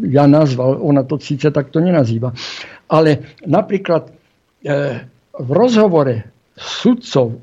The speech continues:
a, a s Alojzom Baránikom, hej, známym to poslancom, eh, s krvavými očami, ja to tak vidím a tak, tak toto aj beriem,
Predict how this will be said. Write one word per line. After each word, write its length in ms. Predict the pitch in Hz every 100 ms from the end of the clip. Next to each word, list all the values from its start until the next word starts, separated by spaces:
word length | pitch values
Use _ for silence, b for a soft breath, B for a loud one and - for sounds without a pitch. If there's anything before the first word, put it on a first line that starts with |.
| _
a, 120 | 131
a 320 | 127 - - 135 123 139 - - - b b b
s 300 | - 147 120
Alojzom 560 | 147 165 170 156 151 131
Baránikom, 800 | 190 233 220 147 110 120 107 110
hej, 300 | 147 180 147
známym 400 | 143 165 175 165
to 140 | 151 131
poslancom, 800 | 190 190 202 165 143 - 127 127
eh, 680 | - - - 147 139 139
s 140 | 123 -
krvavými 560 | 156 160 143 160 147
očami, 480 | 190 202 - 180 131
ja 260 | 147 151 143
to 160 | 160
tak 280 | - 139 131
vidím 440 | 127 185 190 147 135
a 60 |
tak, 380 | 123 139 - -
tak 240 | 147 147
toto 240 | - 135 143
aj 100 | 135
beriem, 460 | 151 185 131 120